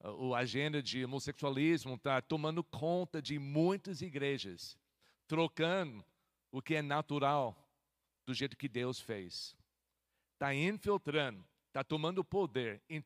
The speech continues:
todas, todos os lugares e tá chegando aqui.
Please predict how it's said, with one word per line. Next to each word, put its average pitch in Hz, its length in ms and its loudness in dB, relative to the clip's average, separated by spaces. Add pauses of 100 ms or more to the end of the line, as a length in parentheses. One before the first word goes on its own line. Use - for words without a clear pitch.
(160)
todas, 170 760 -2 (680)
todos 180 320 -2
os 156 100 -12
lugares 107 720 -8 (260)
e - 60 -16
tá 143 180 0
chegando 139 480 -4
aqui. 107 380 -12